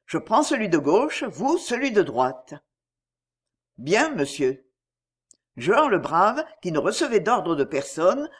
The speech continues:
trouvait tout naturel que Pardaillan prît la direction et commanda. Pardaillan, très froid comme toujours au moment de l'action, jeta un coup d'œil sur lui à la dérobée. Il le vit aussi froid,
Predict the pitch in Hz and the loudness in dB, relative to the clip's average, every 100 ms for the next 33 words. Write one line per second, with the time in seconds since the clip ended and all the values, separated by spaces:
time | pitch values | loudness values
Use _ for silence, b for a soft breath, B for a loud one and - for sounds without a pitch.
0 | B - 202 175 - 294 247 - 151 156 | B -6 0 0 0 -2 -2 -2 0 2
1 | 262 285 208 202 185 156 147 233 - 175 | 2 0 -2 0 0 0 0 -4 -2 0
2 | 160 190 208 - - 185 302 311 156 185 | 0 0 -2 -4 -4 -2 -2 -2 -6 -4
3 | 240 180 151 117 127 - _ _ _ _ | -2 -2 0 -2 -4 -12 _ _ _ _
4 | _ _ _ _ _ _ _ _ 269 269 | _ _ _ _ _ _ _ _ 2 2
5 | 220 160 180 269 - 240 247 - 254 277 | 2 2 0 -4 -4 -4 -4 -2 -2 0
6 | 214 170 170 143 - 262 262 175 185 185 | -2 -2 0 -2 -2 -2 -2 0 0 0
7 | 147 131 - 151 196 311 b b b _ | 0 -2 -4 -2 -2 -2 b b b _
8 | - 240 277 311 185 202 180 175 165 - | -6 -4 0 0 0 -2 0 2 0 -2
9 | 131 123 190 320 - 170 131 135 233 170 | -4 -2 0 -2 -4 -2 -2 0 0 0
10 | 131 131 - _ _ _ _ _ - 202 | 2 -2 -4 _ _ _ _ _ -6 0
11 | 190 160 120 226 302 180 170 151 - 143 | 2 0 0 -2 0 -2 -4 -6 -8 0
12 | 202 339 | 0 0